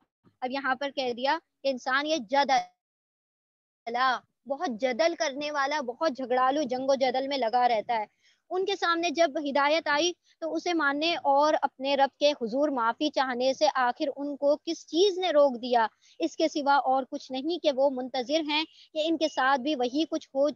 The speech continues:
जो पिछली कौमों के साथ हो चुका है, या ये कि वो अजाब के साथ आते, अजाब को साथ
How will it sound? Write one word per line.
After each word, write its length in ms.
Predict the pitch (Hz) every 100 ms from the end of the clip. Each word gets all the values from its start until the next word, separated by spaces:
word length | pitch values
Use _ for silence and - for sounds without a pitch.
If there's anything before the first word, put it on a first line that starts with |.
| 214
जो 340 | 254 285 349 _ _ -
पिछली 320 | 320 339 403
कौमों 340 | 330 302 285
के 120 | 294
साथ 220 | 294 262 254
हो 100 | 262
चुका 300 | 254 254 254
है, 220 | 247 240 214 _ _ 240
या 140 | 277
ये 280 | 262 262 302
कि 180 | 294 262
वो 380 | 240 285 320 - -
अजाब 460 | 247 233 269 294
के 200 | 294 285
साथ 360 | 277 247 254 294 -
आते, 420 | 247 233 277 254 226
अजाब 420 | 240 240 233 277 277
को 120 | 320
साथ 240 | - 277